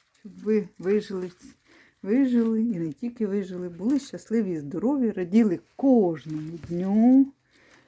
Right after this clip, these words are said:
Ой, як, як монстера поплилась.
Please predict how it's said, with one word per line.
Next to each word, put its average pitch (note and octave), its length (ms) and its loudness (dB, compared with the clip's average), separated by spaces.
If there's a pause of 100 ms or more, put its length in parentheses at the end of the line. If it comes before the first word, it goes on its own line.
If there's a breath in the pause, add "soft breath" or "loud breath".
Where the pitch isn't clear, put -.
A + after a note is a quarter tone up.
(340 soft breath)
Ой, F3 220 0
як, - 400 -14
як - 520 -2 (400 loud breath)
монстера F#3+ 680 -8 (220)
поплилась. F#3 840 -14